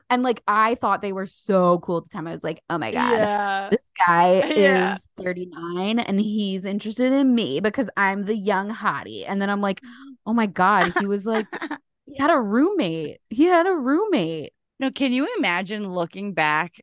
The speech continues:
Speaker 2: on your marriage and going, like, "Wait a second, he hit me up when I was a teenager.
Speaker 1: Yeah.
Speaker 2: He hadn't had sex before."
Speaker 1: He probably had sex by then, don't you think?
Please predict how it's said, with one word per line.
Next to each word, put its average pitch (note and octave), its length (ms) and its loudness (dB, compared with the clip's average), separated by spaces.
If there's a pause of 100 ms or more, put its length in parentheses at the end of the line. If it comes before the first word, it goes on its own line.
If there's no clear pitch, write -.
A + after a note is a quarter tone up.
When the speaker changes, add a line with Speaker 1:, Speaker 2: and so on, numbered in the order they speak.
(360)
Speaker 2:
on E3+ 300 0
your E3 120 -2
marriage D#3 840 -4
and F#3 140 -4
going, E3+ 220 0
like, D#3 240 -4
"Wait F#3 200 -2
a D#3 60 -4
second, C3+ 400 -10 (300)
he F#3+ 180 -8
hit A3+ 180 0
me D#4+ 100 0
up E4 100 -2
when E4+ 100 -8
I B3 80 -2
was G3 120 -6
a E3 60 -14
teenager. A#2+ 720 -10 (880)
Speaker 1:
Yeah. C4 440 -4 (100)
Speaker 2:
He F3+ 560 -6 (280)
hadn't B3+ 320 2
had B3 200 2
sex - 340 -6
before." - 520 -16 (1160)
Speaker 1:
He C#4 100 -2
probably F4 400 -2
had G#3+ 220 -8
sex - 300 -14
by A#2 180 -12
then, - 260 -12
don't F#3 200 -2
you A#3 100 0
think? F#3 380 -2